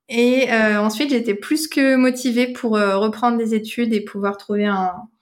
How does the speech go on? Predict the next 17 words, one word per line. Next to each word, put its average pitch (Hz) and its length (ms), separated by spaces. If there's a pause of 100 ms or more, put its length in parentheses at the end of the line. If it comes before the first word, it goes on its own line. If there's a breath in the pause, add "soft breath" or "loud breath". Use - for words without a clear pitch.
(200)
un 196 100
emploi 226 280
qui 254 180
me 208 80
plaisait. 226 680
Et 214 280
je 208 140
suis 214 220
partie 220 440
en 226 120
droit. 190 520 (240)
Et 208 220
j'arrive 220 340
pas 330 200
vraiment 262 380
à 254 120 (100)
<laughs> - 100